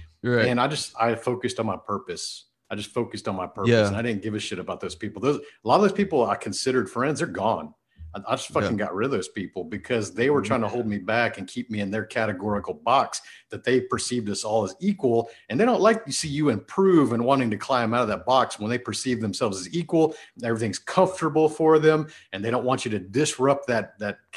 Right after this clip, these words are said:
Speaker 2: thing inside the box, right? They see you climbing and improving and becoming more fit, starting to surround yourself with better people who are challenging you and hiring these
Speaker 1: Mm-hmm.
Speaker 2: mentors and standing on stages. They don't like that because you know what it does is that it highlights everything that they're not courageous enough to go do themselves.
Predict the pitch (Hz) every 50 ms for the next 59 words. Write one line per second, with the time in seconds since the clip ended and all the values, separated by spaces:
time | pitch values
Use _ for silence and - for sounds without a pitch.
0 | - - _ _ _ 143 143 135 120 113 107 - - 120 117 101 95 85 98 120
1 | 120 95 80 - - - - 98 101 113 127 - - - - - - - - 120
2 | 123 - - 156 135 - - 143 139 135 127 123 117 113 104 104 92 90 - -
3 | 143 139 135 117 113 104 101 95 104 107 - 131 120 117 110 110 104 95 - -
4 | - - 139 113 110 - - - - - - 143 135 131 123 107 104 - - 120
5 | 117 123 127 127 123 117 107 - - 120 113 - 110 104 - _ - 123 120 113
6 | 107 104 - - - 139 131 - 110 95 95 101 87 - - 131 127 123 127 120
7 | 110 101 101 101 98 98 101 98 98 92 - 123 120 117 113 107 101 92 92 107
8 | 107 117 127 131 120 107 113 104 98 92 92 101 98 - - - - _ - -
9 | - 143 135 131 131 120 113 110 - - 131 123 110 101 123 165 196 180 - 123
10 | 151 175 - - 107 95 85 95 110 - - 120 101 98 113 120 127 127 123 104
11 | 98 92 123 156 175 139 110 101 104 107 95 - - - - _ - 117 113 -
12 | - 180 185 185 175 151 127 - - 139 143 143 135 131 147 131 120 107 107 -
13 | - 110 117 117 117 110 95 - - - - 104 107 104 107 101 98 87 - -
14 | - 98 - - 92 85 98 92 90 - - 196 90 78 80 - - - - 107
15 | 90 82 - - - - -